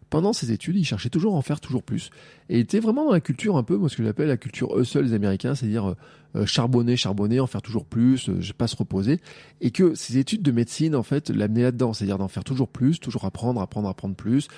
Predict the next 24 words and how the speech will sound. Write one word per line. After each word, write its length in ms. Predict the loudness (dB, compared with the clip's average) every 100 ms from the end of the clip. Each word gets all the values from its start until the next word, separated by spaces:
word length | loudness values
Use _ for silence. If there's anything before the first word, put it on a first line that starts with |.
| -20 -8
travailler 260 | -4 -2
plus. 300 | 0 0 0 -4 -20 -20 -4
Euh, 420 | 0 2 2 0
quand 220 | -2 -2 0
il 60 |
était 160 | 0 2
interne, 340 | 0 2 2
il 40 | 0
y 20 |
avait 80 | -2
toujours 220 | -6 -6
plus 220 | -4 -2
de 60 | -2
travail, 400 | 0 2 2 0
toujours 300 | -2 -2 -2
à 40 |
faire 180 | -4 -4
plus, 300 | 0 0 -2
et 80 | 0
que 120 | 0
plus 400 | 0 -2 -2 2
il 100 | 2
en 100 | 2
faisait, 260 | 2 2